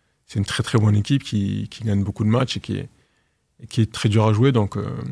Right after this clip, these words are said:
donc voilà, et c'est même ce qui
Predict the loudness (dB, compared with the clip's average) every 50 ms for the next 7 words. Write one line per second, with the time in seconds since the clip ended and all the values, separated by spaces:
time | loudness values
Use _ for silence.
0 | -12 -14 -16 _ _ _ _ _ -20 -20 -20 -20 -20 -20 -20 -20 -20 -20 _ _
1 | _ _ _ _ _ -2 0 2 4 4 4 4 4 4 4 4 2 2 0 0
2 | 2 2 2 2 0 -2 -6 -8 -6 -4 -4 -4 -4 -4 -4 -6 -6 -6 -8 -10
3 | -10 -10 -12 -12 -12 -12 -12 -12 -14